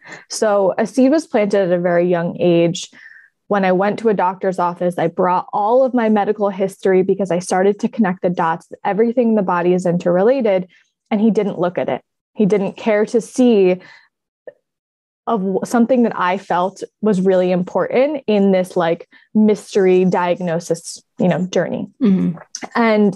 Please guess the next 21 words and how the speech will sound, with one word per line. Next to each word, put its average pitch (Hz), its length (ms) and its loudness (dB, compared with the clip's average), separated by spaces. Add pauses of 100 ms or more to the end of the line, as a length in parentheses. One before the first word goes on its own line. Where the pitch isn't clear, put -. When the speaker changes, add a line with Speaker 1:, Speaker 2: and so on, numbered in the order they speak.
Speaker 1:
there 226 140 2
was 220 100 2
a 214 60 0
seed 240 280 2
planted 214 360 -2
at 180 160 -4
that 180 180 -4
time 185 240 -2
that 170 180 -2
literally 196 440 2
said, 196 560 -2 (600)
"Voices 202 520 0
matter, 202 600 0 (460)
your 202 320 0
voice 220 320 0
matters, 247 680 0
and 208 200 0
you're 202 120 2
going 208 260 -2
to 202 60 -2
help 196 300 -4